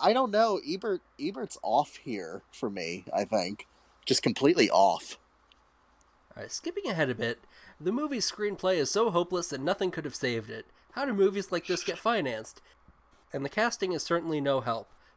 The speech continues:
Speaker 2: Charles Grodin as the typical American father is so low-key, so mumbling, depressed, and transparent that he's not funny, he's sad. The Grodin character was obviously intended to be intimidated by the filmmaker's
Speaker 1: That's
Speaker 2: invasion of his life, but he should have had some modest streak of personality just to make the invasion funnier.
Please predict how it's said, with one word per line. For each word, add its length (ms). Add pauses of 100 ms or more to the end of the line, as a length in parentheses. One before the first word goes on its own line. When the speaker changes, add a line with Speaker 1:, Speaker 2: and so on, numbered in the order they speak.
Speaker 2:
Charles 340
Grodin 360
as 120
the 100
typical 320
American 400
father 360
is 100
so 140
low-key, 600 (220)
so 180
mumbling, 500
depressed, 400
and 100
transparent 600
that 80
he's 160
not 180
funny, 400 (300)
he's 120
sad. 460 (400)
The 120
Grodin 320
character 340
was 160
obviously 480
intended 380
to 60
be 120
intimidated 560
by 120
the 100
filmmaker's 560
Speaker 1:
That's 100 (160)
Speaker 2:
invasion 200
of 60
his 160
life, 460 (640)
but 100
he 160
should 220
have 100
had 240
some 140
modest 360
streak 260
of 100
personality 600
just 260
to 60
make 160
the 120
invasion 440
funnier. 520